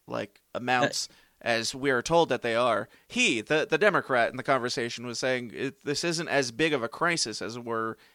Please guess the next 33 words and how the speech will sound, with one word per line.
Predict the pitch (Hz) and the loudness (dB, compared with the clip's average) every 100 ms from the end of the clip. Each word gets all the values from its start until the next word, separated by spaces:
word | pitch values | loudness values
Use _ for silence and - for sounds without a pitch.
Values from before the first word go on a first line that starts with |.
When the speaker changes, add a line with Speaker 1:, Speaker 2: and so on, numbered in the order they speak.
| - | -8
Speaker 1:
making | 127 123 113 | -6 -6 -2
it | 110 | 2
out | 175 - | 4 2
to | 113 | -4
be." | 101 101 - | -4 -6 -6
It | 147 135 | -6 0
Speaker 2:
Mm-hmm. | 143 | 0
Speaker 1:
sucks, | 139 - 240 - - | 2 2 4 2 2
and | 151 | 0
it | 165 226 | 2 2
is | 190 | 2
a | 240 | 0
crisis, | - - 170 110 110 | 4 4 4 0 -2
but | - 131 | -4 -4
it's | 131 | -2
not, | 156 160 - | 2 2 2
like, | 117 117 107 - - - _ | 0 0 0 -8 -20 -20 _
uh, | - 135 110 101 95 80 71 - | 2 4 6 4 2 -2 -4 -10
school | - - 156 135 | -6 -4 0 0
shooting | - 170 131 117 113 - | 2 2 2 0 -8 -8
numbers | 139 151 135 123 127 | -2 0 2 0 -2
have, | 120 | -2
like, | 117 110 | -2 -2
skyrocketed | - - 135 131 113 110 107 101 - _ | 0 4 4 4 2 0 -4 -6 -6 _
since | - - 117 - | -10 -8 -8 -4
Donald | 117 95 | -4 -4
Trump | - 135 | -4 -2
got | 131 | 2
Speaker 2:
Mm-hmm. | 123 | 2
Speaker 1:
elected, | 117 123 - 95 | 2 0 -2 -8
like | 101 | -8
they | - | -6
make, | 110 104 | -8 -8